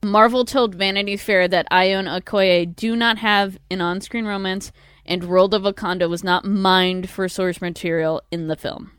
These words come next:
So that kind of language kind of bothers me a little bit, just because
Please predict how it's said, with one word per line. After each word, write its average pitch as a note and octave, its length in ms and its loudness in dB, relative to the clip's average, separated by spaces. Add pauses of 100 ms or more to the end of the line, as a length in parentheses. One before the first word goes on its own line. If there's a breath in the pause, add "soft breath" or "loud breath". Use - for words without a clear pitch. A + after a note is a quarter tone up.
(100)
So A3+ 460 4
that D4 280 4
kind F#4+ 240 -4
of C4+ 380 0
language A3 640 2
kind A3 220 0
of F#3 280 2
bothers F3+ 400 2
me F#3 120 -2
a F#3 80 -2
little G3 160 0
bit, F#3 180 0
just - 220 -12
because F3 580 -2